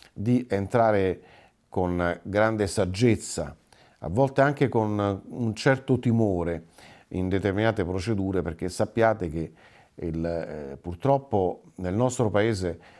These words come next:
proprio nelle fasi più difficili delle separazioni o comunque quando finiscono certi legami anche di coppie di fatto non unite in matrimonio, ci possono essere fatti di assoluta gravità. La violenza in famiglia è un'emergenza nazionale.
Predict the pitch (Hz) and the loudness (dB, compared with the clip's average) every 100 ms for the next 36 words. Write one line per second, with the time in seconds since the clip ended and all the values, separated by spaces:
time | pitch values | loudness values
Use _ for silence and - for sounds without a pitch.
0 | - - 143 165 147 117 104 107 123 123 | -20 0 4 4 4 4 4 2 2 2
1 | 117 98 90 - 120 131 127 - 107 - | 0 -2 -4 -6 -2 0 0 -4 -8 -6
2 | 151 127 110 90 87 87 85 92 92 92 | -6 -4 -4 -2 0 -2 -2 0 0 0
3 | - 123 113 82 - - - 87 82 95 | 0 2 2 -2 -10 -20 -10 -8 -6 -4
4 | 113 104 95 92 90 82 87 117 - 95 | -4 -4 -2 -2 -2 -4 -4 -4 -4 -6
5 | 80 - 98 - 87 92 104 90 90 98 | -6 -4 -4 -4 -2 0 0 0 -4 -4
6 | 92 82 101 95 - 87 82 82 107 90 | -4 -4 -4 -4 -4 -4 -4 -2 -2 -2
7 | - 85 87 90 101 90 80 85 101 85 | -8 -6 -4 -4 -2 -2 -4 -2 -2 -2
8 | 80 71 - _ _ _ - - 110 104 | -4 -8 -18 _ _ _ -12 -4 -2 -2
9 | 110 98 101 90 98 - 90 85 82 - | -2 0 -2 0 0 0 -4 -4 -6 -6
10 | 87 92 85 82 80 85 82 80 - _ | -4 -4 -4 -4 -2 -2 -2 -4 -6 _
11 | - _ _ _ _ _ _ _ _ _ | -20 _ _ _ _ _ _ _ _ _
12 | _ 85 82 87 92 87 92 82 85 95 | _ -4 0 0 0 0 -2 -2 -2 0
13 | 85 80 73 - 73 71 71 71 87 80 | 0 -2 -4 -8 -8 -8 -8 -4 -4 -2
14 | 82 78 76 76 78 71 67 | -4 -6 -6 -8 -8 -8 -12